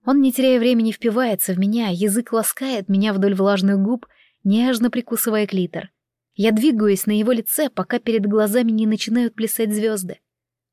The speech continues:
А он всё удерживает меня за задницу. Я достигаю кульминации, тело наполняет чистый экстаз.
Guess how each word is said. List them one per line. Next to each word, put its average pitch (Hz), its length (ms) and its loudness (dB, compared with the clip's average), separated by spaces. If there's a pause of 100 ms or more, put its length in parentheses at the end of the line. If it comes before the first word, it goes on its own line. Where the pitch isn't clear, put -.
А 208 180 0
он 208 200 0
всё - 320 -2
удерживает 190 760 0
меня 190 260 0
за 202 140 2
задницу. 190 600 -4 (920)
Я 208 80 2
достигаю 262 520 2
кульминации, 226 760 0
тело 226 340 0
наполняет 214 560 0
чистый - 360 -4
экстаз. 196 460 -6